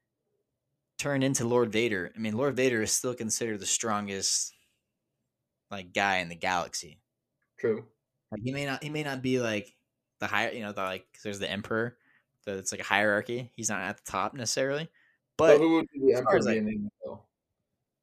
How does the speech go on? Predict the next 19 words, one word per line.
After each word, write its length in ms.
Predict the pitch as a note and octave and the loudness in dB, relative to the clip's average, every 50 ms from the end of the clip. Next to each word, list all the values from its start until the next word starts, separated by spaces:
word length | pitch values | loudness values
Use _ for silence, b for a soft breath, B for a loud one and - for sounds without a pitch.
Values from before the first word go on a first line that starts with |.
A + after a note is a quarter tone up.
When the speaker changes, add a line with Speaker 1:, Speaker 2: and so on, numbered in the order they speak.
| _ _ _ - | _ _ _ -6
Speaker 2:
Tom 180 | A#2+ A2+ A2+ A2 | -4 -2 0 2
Speaker 1:
What? 0 | |
Speaker 2:
Brady? 380 | A2 B2 C#3 E3+ - C3+ - - _ _ _ _ _ _ _ _ _ _ _ | 4 4 6 4 4 2 -2 -10 _ _ _ _ _ _ _ _ _ _ _
Who 60 | - C#3+ | 0 2
would 140 | D#3 D#3+ | 2 2
be 80 | - D3+ | 2 2
the 120 | C#3+ C#3+ | 4 4
Emperor 380 | C#3 C#3+ C#3 C#3 C#3 B2+ B2 A#2+ | 4 4 4 6 8 8 8 6
in 80 | A#2+ A#2 | 2 0
the 80 | A2 | -2
to-, 200 | A2 - C#3 C3+ - | -6 -6 -8 -8 -6
Speaker 1:
<laughs> 60 | - | -6
Speaker 2:
in 60 | A#2 A#2 | -6 -4
the 60 | A2+ | -2
N 100 | A#2 A#2 | -2 -2
F 100 | A2 G#2+ A2+ | -2 0 0
L? 120 | G#2+ G#2 | -2 -2
Tom 220 | G#2 - A#2 A#2 A2+ | -2 -4 -4 -2 -2
Brady? 440 | A2+ A2 A2+ A#2 B2 B2+ C3 - | -2 -2 0 0 0 -2 -4 -10